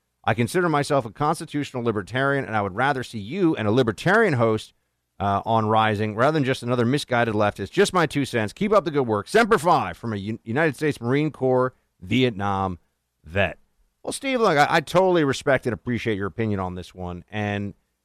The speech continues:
I, I'll just say that, you know, if you want, if you want unfiltered, unadulterated,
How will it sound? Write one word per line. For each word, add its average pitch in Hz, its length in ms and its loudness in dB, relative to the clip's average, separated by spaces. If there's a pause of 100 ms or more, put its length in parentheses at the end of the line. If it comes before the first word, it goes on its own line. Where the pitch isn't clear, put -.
(120)
I, 123 80 -6
I'll 151 180 0
just 156 200 -2
say 147 260 4
that, 123 200 2 (140)
you 135 120 0
know, 135 200 4
if - 160 -2
you 139 140 0
want, 185 360 4 (300)
if 139 180 -2
you 143 120 4
want 180 300 2 (120)
unfiltered, 156 760 2
unadulterated, 127 1120 0